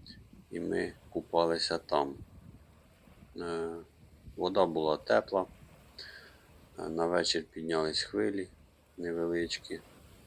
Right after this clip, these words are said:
Ну, в принципі, було класно, було нормально. Діти покупались, було добре.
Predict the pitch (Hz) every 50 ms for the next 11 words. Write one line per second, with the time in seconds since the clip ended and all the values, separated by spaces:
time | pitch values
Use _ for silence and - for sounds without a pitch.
0 | - - - - - - - - - - - - - 135 143 151 147 139 127 110
1 | - - - - - - - - - - - - - - - - - - - -
2 | - 85 87 87 80 - - 82 - - 85 78 80 80 80 80 85 80 - -
3 | 80 76 71 - - - - - - - - - - - - - - - - 92
4 | 98 92 85 80 80 76 76 73 73 73 73 - - - - - - - - -
5 | - - - - - - - - - - - - - - - - - - - -
6 | - - - - - - - - - - - - - 80 78 - 73 - - -
7 | 76 - - - - - 107 107 104 101 95 98 - - - - - - - -
8 | - - - - - - - - - - - - - - - - - - - -
9 | - - - - - - - - - - - - - - 85 80 76 73 69 -
10 | - - - - - -